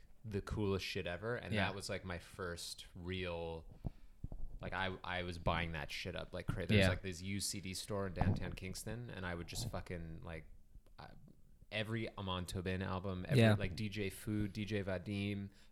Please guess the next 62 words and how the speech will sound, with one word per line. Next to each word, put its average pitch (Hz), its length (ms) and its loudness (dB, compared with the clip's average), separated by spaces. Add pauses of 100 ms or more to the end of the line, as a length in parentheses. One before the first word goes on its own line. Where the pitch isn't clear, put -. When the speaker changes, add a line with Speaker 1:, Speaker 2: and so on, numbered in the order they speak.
(140)
Speaker 1:
Up, 110 160 -2
Bustle, 107 340 -2
and 92 160 -4
Out, 98 360 2
compilations, 95 1120 -4 (380)
fucking 90 640 -4
what, 101 220 2
like, 110 180 4
whatever 113 320 4
I 120 60 10
could 113 160 0
get 107 120 6
my 95 120 6
hands 92 280 2
on, 131 220 0
'cause 107 140 -2
it 107 40 0
was 101 120 -2
always 117 260 6
cheap. - 340 2
It 101 60 4
was, 95 140 2
Speaker 2:
Yeah. 98 80 6
Speaker 1:
like, 92 160 2 (300)
used 113 380 6
C 104 200 4
Ds 98 300 4
and 92 120 2
not 98 160 4
very 104 140 4
good 104 120 6
Speaker 2:
Yeah, 107 100 10
Speaker 1:
condition, 101 120 4
Speaker 2:
five 113 220 12
ninety-nine 110 600 12
Speaker 1:
like, 113 100 10
Speaker 2:
or - 20 12
something, 120 280 10
yeah. 113 140 12
Speaker 1:
five 101 120 4
ninety-nine, 95 500 0
six 101 40 -6
ninety-nine. - 0 - (280)
Speaker 2:
I 120 60 12
used 113 140 12
Speaker 1:
Shit 127 120 4
that 127 80 6
I 113 80 8
could 113 100 2
afford - 160 -4 (120)
Speaker 2:
same 110 60 8
Speaker 1:
back 107 100 8
Speaker 2:
here. 107 120 8
Speaker 1:
then. 135 280 0 (280)
Speaker 2:
Yeah, 113 160 10
I 110 60 10
used 104 140 6
to 101 100 2
Speaker 1:
Um, 92 200 -4
Speaker 2:
get 107 140 6
all 104 160 6
the 104 160 4